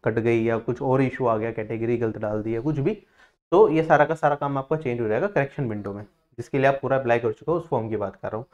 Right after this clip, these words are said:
कुछ लोगों को पेमेंट में इशू आ रही है कि पेमेंट कर दी लेकिन वो प्रोसेसिंग दिखा रहा है अभी भी या कुछ और आपके अकाउंट से पैसे कट गए,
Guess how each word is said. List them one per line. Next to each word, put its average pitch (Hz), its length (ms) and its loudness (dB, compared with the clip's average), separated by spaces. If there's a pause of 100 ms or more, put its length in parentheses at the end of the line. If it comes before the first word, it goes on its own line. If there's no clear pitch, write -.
(300)
कुछ 151 140 -2
लोगों 165 220 4
को 175 100 4
पेमेंट 139 340 0
में 143 140 -2
इशू 147 240 -4
आ 139 120 4
रही 135 140 -2
है 151 60 -4
कि 151 100 -8
पेमेंट 127 340 -2
कर 120 180 -2
दी 127 120 0
लेकिन 123 200 -2
वो 123 80 -2
प्रोसेसिंग 120 480 -4
दिखा 113 200 -4
रहा 113 120 -2
है 113 60 -4
अभी 113 100 -2
भी 113 140 -4
या 110 80 -4
कुछ 117 180 -4
और 113 160 2
आपके 110 220 2
अकाउंट 107 200 -4
से 117 80 -14
पैसे 113 260 -6
कट 107 120 -8
गए, 131 100 -2